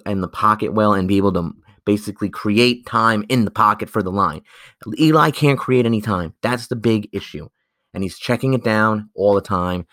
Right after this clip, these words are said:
And there's, it, it's, it's crazy. And, you know, it's hard to say, were the checkdowns premature?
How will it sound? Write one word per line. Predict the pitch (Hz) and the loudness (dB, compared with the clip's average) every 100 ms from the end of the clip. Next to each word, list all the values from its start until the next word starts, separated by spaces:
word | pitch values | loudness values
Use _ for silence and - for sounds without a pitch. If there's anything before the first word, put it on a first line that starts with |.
| _ - | _ -6
And | 104 | -2
there's, | 92 92 - _ _ _ _ | -2 -4 -8 _ _ _ _
it, | 87 _ 120 | -18 _ -12
it's, | - - - | -12 -14 -12
it's | 110 - | -14 -12
crazy. | - 165 196 101 - _ _ _ _ _ _ _ _ _ _ _ _ - | -4 -2 -2 -4 -12 _ _ _ _ _ _ _ _ _ _ _ _ -6
And, | 107 | -4
you | 117 147 | 0 0
know, | 120 | 0
it's | - | -2
hard | 131 175 | 2 2
to | 185 | 2
say, | - 190 | -2 -2
were | 90 87 | -2 -4
the | 87 | -4
checkdowns | - 113 120 117 - | -4 -2 -2 -2 -2
premature? | 123 120 - 107 104 104 | -2 -2 0 2 4 2